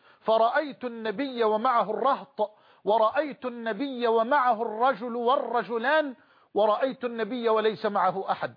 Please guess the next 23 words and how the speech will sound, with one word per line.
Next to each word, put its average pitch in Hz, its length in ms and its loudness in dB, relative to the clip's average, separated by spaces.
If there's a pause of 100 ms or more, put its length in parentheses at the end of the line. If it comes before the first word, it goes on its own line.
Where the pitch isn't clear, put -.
لا 202 160 2
حول 240 320 0
ولا 208 200 2
قوة 214 360 -2
إلا 202 240 -4
بالله. 180 360 0 (460)
أرجو 254 300 0
أن 226 60 -8
تتصوروا 240 680 0
معي 233 280 -2
يا 214 80 2
سادة 202 440 0 (420)
أمة 262 600 -2 (420)
من 247 180 0
الأمم 226 500 0 (360)
يبعث 233 440 0
الله 226 400 0
عز 190 240 -4
وجل 214 360 0
فيها 226 360 0
رسولا 240 480 0
من 208 260 -8
قبله 233 480 0